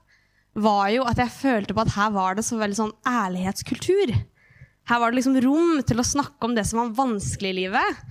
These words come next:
Og hvis man delte om ting som var vanskelig, så var det på en måte ikke svaret alltid bare å be det bort. Eh, vi fikk lov å på en måte ha rom og finne ut av hvordan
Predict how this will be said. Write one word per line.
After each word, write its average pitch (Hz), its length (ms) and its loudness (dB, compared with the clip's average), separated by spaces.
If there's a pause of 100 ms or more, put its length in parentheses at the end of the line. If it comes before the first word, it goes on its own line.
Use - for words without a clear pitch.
(300)
Og 240 100 0
hvis 240 180 4
man 262 160 0
delte 226 300 2
om 233 80 2
ting 220 160 2
som 240 180 0
var 240 120 2
vanskelig, 247 420 -2
så 262 120 0
var 196 220 2
det 208 80 -2
på 240 60 -2
en 240 60 0
måte 226 140 0
ikke 247 120 2
svaret 196 320 2
alltid 190 240 -2
bare 196 200 2
å 185 60 -4
be 185 180 2
det 214 140 2
bort. 359 340 0 (520)
Eh, 214 340 2
vi 226 140 -4
fikk 226 160 -2
lov 196 240 2
å 208 80 0
på 240 80 -2
en 220 60 2
måte 196 160 0
ha 220 140 4
rom 320 320 2
og 220 120 -2
finne 220 200 0
ut 185 80 -6
av 220 120 2
hvordan 208 560 2